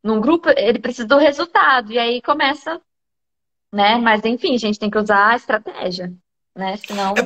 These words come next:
Speaker 1: vai
Speaker 2: é que,
Speaker 1: mal.
Speaker 2: é que é muito fácil pros outros instrumentistas, na verdade, porque, por exemplo, ah, eu quero um som distorcido, eu vou lá e compro um pedal. Se eu quero aprimorar o meu timbre, eu vou lá e compro uma guitarra, entende? Tipo,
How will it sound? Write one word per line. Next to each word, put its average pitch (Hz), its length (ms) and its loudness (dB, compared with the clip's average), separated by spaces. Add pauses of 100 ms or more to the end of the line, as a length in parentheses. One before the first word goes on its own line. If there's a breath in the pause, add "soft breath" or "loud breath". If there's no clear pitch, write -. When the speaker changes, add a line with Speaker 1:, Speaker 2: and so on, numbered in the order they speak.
Speaker 1:
vai - 220 0
Speaker 2:
é 208 40 0
que, 269 140 2
Speaker 1:
mal. - 100 -4
Speaker 2:
é 233 40 4
que - 80 0
é 262 40 2
muito 302 220 -2
fácil 262 420 0
pros 220 220 0
outros 202 340 2
instrumentistas, 151 1000 2
na 131 100 0
verdade, 151 460 2
porque, 180 140 -4
por 175 120 0
exemplo, 165 340 2
ah, 160 60 4
eu 143 120 4
quero 208 180 2
um 254 80 4
som 196 200 2
distorcido, 202 520 0
eu 190 40 2
vou 185 120 2
lá 190 100 4
e 196 40 -6
compro 208 260 0
um 220 80 4
pedal. 240 420 2
Se - 140 -4
eu 123 40 -10
quero 151 220 2
aprimorar 156 560 2
o 160 40 2
meu 143 180 0
timbre, 214 360 4
eu 147 60 0
vou 151 120 4
lá 156 80 4
e - 20 -6
compro 180 260 -2
uma 185 100 4
guitarra, 196 600 0
entende? 123 400 -4
Tipo, 123 460 -6